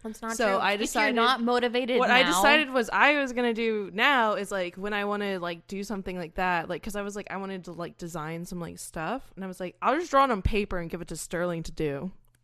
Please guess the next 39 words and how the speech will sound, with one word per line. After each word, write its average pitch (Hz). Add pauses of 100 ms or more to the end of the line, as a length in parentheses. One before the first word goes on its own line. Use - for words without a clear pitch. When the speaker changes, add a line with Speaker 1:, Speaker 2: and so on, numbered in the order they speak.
Speaker 1:
Exactly. 226
Speaker 3:
Exactly. 175
Speaker 1:
That's 196
why 214
Speaker 3:
That's 320
Speaker 1:
we 262
have 294
her 247
here. 185
Speaker 3:
exactly 175
what 165
you 170
should 165
do. 151 (180)
Speaker 1:
<laughs> -
Um, 233 (840)
but, 254 (600)
uh, 196 (200)
what, 233 (640)
what 220
we 254
were 247
talking 277
about 226
this, 202 (100)
Sterling 294
has 226
been 196
on, 214 (1000)
well, 262
not 349
necessarily 233
my 220
ass, 180
but 190
definitely 285
Avery's 208
ass 175
about 196